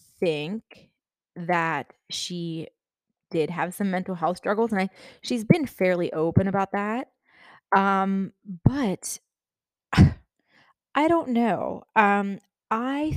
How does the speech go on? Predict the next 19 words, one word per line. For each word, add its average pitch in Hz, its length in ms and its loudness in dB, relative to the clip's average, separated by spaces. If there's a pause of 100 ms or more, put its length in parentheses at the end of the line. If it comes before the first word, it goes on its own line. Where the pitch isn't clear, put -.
(120)
think 185 580 -4 (580)
that 190 600 2
we 208 280 -2
really 190 340 -2
could 180 400 -2
go 180 160 4
down 175 300 -2
a 170 80 -2
rabbit 160 340 -4
hole 190 320 0
if - 160 -6
we 175 100 0
wanted 170 380 -4
to 196 400 -4 (720)
about 165 320 0
Jamie 175 380 -4
Spears 175 540 0 (120)
suffering 185 680 0
from 170 400 2